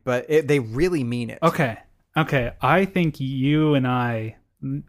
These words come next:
Speaker 2: gonna try and see if I can get you to be on my side about this.
Speaker 1: I am on your side, it sounds like.
Speaker 2: You and I, and it, like, uh, basically our contemporaries when these movies came out,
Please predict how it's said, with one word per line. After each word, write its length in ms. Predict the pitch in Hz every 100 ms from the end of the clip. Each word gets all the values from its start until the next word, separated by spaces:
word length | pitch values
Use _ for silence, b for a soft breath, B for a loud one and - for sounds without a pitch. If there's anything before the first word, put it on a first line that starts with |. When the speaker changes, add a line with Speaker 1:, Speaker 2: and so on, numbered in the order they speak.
| _
Speaker 2:
gonna 220 | 135 156 147
try 380 | - 147 147
and 180 | 143 143
see 180 | - 139
if 120 | 123
I 80 | 123
can 100 | 117
get 140 | 117
you 380 | 117 113 110 110 -
to 240 | - 110
be 220 | 110 113
on 160 | 107 107
my 100 | 110
side 260 | - 107
about 240 | 104 107 -
this. 340 | 107 - - _
Speaker 1:
I 120 | 143
am 140 | 330 339
on 140 | 117
your 80 | 110
side, 200 | 110 107
it 60 | 113
sounds 220 | 104 -
like. 100 | -
Speaker 2:
You 160 | 160
and 100 | 190
I, 140 | 175 160
and 120 | 147
it, 180 | 139 -
like, 320 | 139 120 - - _ _ -
uh, 200 | 135 -
basically 840 | 151 196 208 185 175 160 139 135 - _ _ _ - - - - -
our 240 | 139 151 151
contemporaries 960 | - - 143 143 120 113 110 107 -
when 260 | 127 123 117
these 180 | 123 117
movies 280 | 131 123 117
came 200 | - 120
out, 300 | 117 117